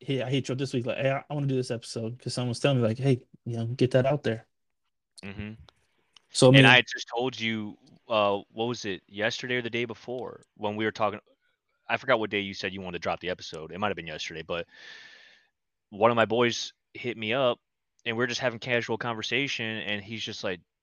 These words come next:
Speaker 2: and he's one of the, like I said, you never really know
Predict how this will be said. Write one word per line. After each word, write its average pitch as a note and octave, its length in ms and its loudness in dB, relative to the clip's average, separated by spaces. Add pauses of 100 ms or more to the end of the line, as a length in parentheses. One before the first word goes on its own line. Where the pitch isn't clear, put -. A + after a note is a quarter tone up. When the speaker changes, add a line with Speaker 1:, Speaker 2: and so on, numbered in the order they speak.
(120)
Speaker 2:
and G#2+ 120 -6
he's E3 360 -4 (160)
one B2 300 -6
of C#3 60 -2
the, C#3 80 -6
like A#2 240 -6
I D3+ 40 -2
said, C#3 340 -2
you B2+ 220 -4
never F3 360 -2
really E3 340 -4
know C3+ 440 -2